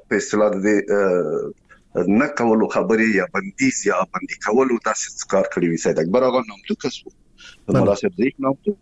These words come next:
Speaker 1: شخصیت و. م-، و ملا صاحب عبدالوکیل، م-، یعنې ډېر، اه، نامتو شخصیت و. خارجي وزارت کې کار.
Speaker 2: مننه.
Speaker 1: دغه درې مې مثال د عمده، اه، هغه په شکل تاسو ته ووي چې دغه عمده اشخاص چې ټول پیدا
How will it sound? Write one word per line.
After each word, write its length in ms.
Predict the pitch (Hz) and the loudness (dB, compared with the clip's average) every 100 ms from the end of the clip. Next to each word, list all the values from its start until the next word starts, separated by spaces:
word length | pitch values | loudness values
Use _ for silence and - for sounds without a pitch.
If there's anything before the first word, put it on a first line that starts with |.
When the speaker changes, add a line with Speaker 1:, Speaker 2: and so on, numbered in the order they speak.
| - | -10
Speaker 1:
شخصیت 320 | - - - - | -12 -4 -4 -4
و. 40 | - _ | -20 _
م-، 360 | 87 95 - 98 | -2 -2 -2 0
و 100 | 101 95 | 0 0
ملا 240 | 98 104 | 0 0
صاحب 220 | - 113 | 2 0
عبدالوکیل، 520 | 107 117 117 123 - 151 - | 0 0 -2 -4 -6 -12 -4
م-، 120 | 110 | 0
یعنې 420 | 90 - 117 113 107 | 2 2 2 2 2
ډېر، 120 | 143 143 - - - - | 0 0 -8 -18 -10 -2
اه، 280 | 85 - - - | 2 2 0 -2
نامتو 260 | - 117 - | 0 0 0
شخصیت 420 | - - - - | -4 -2 -4 -6
و. 40 | - | -10
خارجي 460 | - 90 92 120 | -4 -4 -2 2
وزارت 360 | 113 101 110 107 | 2 2 -2 -4
کې 160 | - - | -12 -10
کار. 120 | 87 - _ - | -10 -12 _ 0
Speaker 2:
مننه. 200 | 139 143 | 2 2
Speaker 1:
دغه 440 | 143 147 147 120 104 - | 2 2 2 0 -4 -4
درې 260 | 113 156 147 | 0 2 4
مې 120 | 139 | 2
مثال 260 | 131 131 | 2 0
د 100 | 127 | 0
عمده، 240 | 107 104 175 | -2 -2 -4
اه، 680 | - - - - 101 107 110 | -8 -18 -12 -2 2 4 2
هغه 100 | 131 | 0
په 140 | - 135 | -4 -2
شکل 200 | 131 120 | -2 -2
تاسو 260 | 120 117 | -2 0
ته 80 | 110 | 2
ووي 200 | 139 185 - - - - | 2 2 -2 -12 -14 -8
چې 60 | - 98 | -4 0
دغه 220 | 139 139 | 2 2
عمده 300 | 113 120 151 | 2 2 2
اشخاص 320 | 104 - 165 165 | -2 -2 -4 -4
چې 220 | - - - | -8 -8 -2
ټول 120 | 143 | 0
پیدا 200 | - 104 | 0 -2